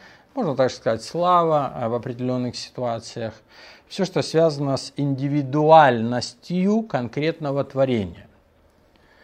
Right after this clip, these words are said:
Индивидуальностью конкретного творения. Третья форма, э, в ней мы обозначили непосредственно только человека, мы не касались, а уже как бы других творений.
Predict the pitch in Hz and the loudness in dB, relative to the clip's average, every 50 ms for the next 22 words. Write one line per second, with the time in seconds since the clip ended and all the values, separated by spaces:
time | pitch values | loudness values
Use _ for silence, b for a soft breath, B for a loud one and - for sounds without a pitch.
0 | b b b b b b b b b _ _ _ _ _ _ - 135 127 120 123 | b b b b b b b b b _ _ _ _ _ _ -8 -6 -2 -2 0
1 | 123 123 135 151 165 170 160 143 - - 127 113 113 110 104 123 127 127 127 131 | 0 4 4 4 4 4 0 -4 -6 -8 -6 -4 -4 -4 -4 -4 -4 -4 -4 -4
2 | 123 120 - - 127 120 113 101 87 87 92 95 - - - 196 214 233 220 220 | -6 -6 -6 -2 -2 -2 -2 -2 -8 -8 -14 -16 -16 -6 2 4 4 4 6 4
3 | 208 202 - - - 175 160 160 160 165 165 175 185 - - - _ _ _ _ | 4 4 4 6 6 10 10 10 10 8 2 0 0 -4 -12 -20 _ _ _ _
4 | _ _ _ _ _ _ _ _ _ _ _ _ _ - 131 120 120 117 117 113 | _ _ _ _ _ _ _ _ _ _ _ _ _ -2 2 4 6 8 8 6
5 | 113 110 123 135 151 160 151 135 127 120 117 117 123 110 123 127 120 110 - - | 6 4 4 2 2 4 4 2 2 0 0 -2 -4 -4 -2 -2 -2 -2 -4 -6
6 | 120 107 107 107 104 - - 120 120 113 127 - - 120 123 107 - 123 120 110 | -8 -6 -6 -6 -6 -6 -6 -8 -6 -6 -8 -8 -8 -8 -8 -8 -8 -8 -10 -6
7 | - 156 135 120 - 120 107 - - 117 107 104 110 131 165 165 - - 113 110 | -2 0 -2 0 -2 -6 -8 -8 -8 -8 -8 -6 -4 -4 -6 -4 -4 -6 -6 -6
8 | 110 101 101 - 110 104 - - 131 135 143 143 - - 135 135 135 123 110 101 | -6 -8 -10 -12 -12 -12 -6 -4 -2 -2 -2 -6 -10 -8 -8 -8 -8 -8 -10 -12
9 | 113 113 - 127 107 104 104 104 110 110 107 104 110 104 - - 117 113 110 110 | -12 -12 -10 -10 -10 -10 -10 -12 -12 -12 -12 -12 -14 -14 -12 -10 -10 -8 -8 -8
10 | 113 113 110 107 107 107 | -8 -8 -8 -8 -10 -14